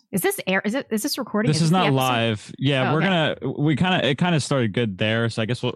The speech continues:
Speaker 2: I guess it's officially started. Thank you for joining us, Matt and Blonde, uh,
Speaker 1: <laughs>
Speaker 2: Rebecca, I think your name is something.
Speaker 1: Yeah.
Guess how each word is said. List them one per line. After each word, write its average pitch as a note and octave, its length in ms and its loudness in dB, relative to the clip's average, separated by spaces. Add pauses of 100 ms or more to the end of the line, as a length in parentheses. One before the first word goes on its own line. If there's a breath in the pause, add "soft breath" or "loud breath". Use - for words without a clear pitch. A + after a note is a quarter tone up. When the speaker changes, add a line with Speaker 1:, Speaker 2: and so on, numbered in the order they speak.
Speaker 2:
I A#2+ 60 -4
guess C#3+ 180 0
it's C3 120 -2
officially C3+ 260 -2
started. A2+ 240 -2
Thank C3+ 160 0
you C3+ 60 -2
for B2+ 100 0
joining A#2+ 260 2
us, A2+ 160 0
Matt A2 300 0
and - 200 0
Blonde, A2 440 0
uh, A2 400 0
Speaker 1:
<laughs> - 40 -4
Speaker 2:
Rebecca, A#2+ 420 0
I A2+ 100 0
think A2+ 200 -2
your A#2+ 80 2
name A2 200 2
is G#2 220 0
something. G#2+ 320 -2
Speaker 1:
Yeah. - 100 -4